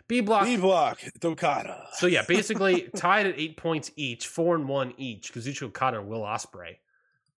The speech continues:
Speaker 1: Um, battling over first place. <clears throat> Um, you got Taichi
Speaker 2: Sure.
Speaker 1: at six points. You have Yoshihashi, Kenta, and Tangaloa all at four points.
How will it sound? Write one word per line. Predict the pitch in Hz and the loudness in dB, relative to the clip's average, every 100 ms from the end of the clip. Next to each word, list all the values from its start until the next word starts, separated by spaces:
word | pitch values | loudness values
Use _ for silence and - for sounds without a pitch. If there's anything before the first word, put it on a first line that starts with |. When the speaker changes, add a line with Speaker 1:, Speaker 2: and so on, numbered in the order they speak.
| _ _ | _ _
Speaker 1:
Um, | 107 95 92 90 | -10 -8 -8 -6
battling | 90 123 123 117 | 0 0 0 -4
over | 110 92 | -6 -8
first | - 110 - | -8 -8 -8
place. | 98 92 - - _ - | -10 -10 -16 -20 _ -14
<clears throat> | 170 - 226 139 92 _ _ _ _ _ _ _ _ _ _ - _ _ - | -12 -8 -6 -8 -10 _ _ _ _ _ _ _ _ _ _ -20 _ _ -8
Um, | 120 123 123 120 120 117 123 - _ 127 | -4 -2 0 -2 -4 -6 -10 -16 _ -8
you | 131 | -6
got | - - | -6 -4
Taichi | 202 202 - 202 | -2 -2 -2 -2
Speaker 2:
Sure. | 185 | -2
Speaker 1:
at | - | -2
six | - 190 - | -6 -8 -6
points. | - 175 208 - - - _ _ _ _ _ | -2 -2 -2 -8 -14 -18 _ _ _ _ _
You | 117 | -8
have | 110 | -6
Yoshihashi, | 110 170 180 175 139 160 160 185 175 170 _ _ | -2 -2 -2 -6 -6 -6 -6 -6 -8 -10 _ _
Kenta, | - 156 165 175 165 165 - | -8 -6 -4 -4 -4 -6 -14
and | 101 - | -20 -16
Tangaloa | - 175 165 143 147 151 151 | -8 -4 -4 -2 0 0 0
all | 120 135 | 0 0
at | 120 - _ | -2 -6 _
four | 151 175 | 0 0
points. | 175 170 165 165 - - | 0 -2 -4 -6 -12 -20